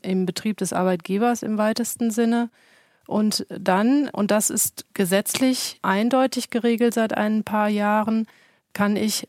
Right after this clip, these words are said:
gesundheitsfördernde Aktivitäten dem Mitarbeiter anbieten. Also ich würd das mal unterteilen in diese drei Oberpunkte.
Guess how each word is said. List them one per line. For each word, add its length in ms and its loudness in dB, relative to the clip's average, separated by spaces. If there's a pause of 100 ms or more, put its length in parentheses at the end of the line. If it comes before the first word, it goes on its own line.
gesundheitsfördernde 1400 0
Aktivitäten 800 -2
dem 160 0
Mitarbeiter 600 -2
anbieten. 640 -4 (160)
Also 140 -6
ich 200 -4
würd 400 -6
das 140 -2
mal 200 2
unterteilen 560 2
in 100 2
diese 240 -2
drei 440 2
Oberpunkte. 1040 2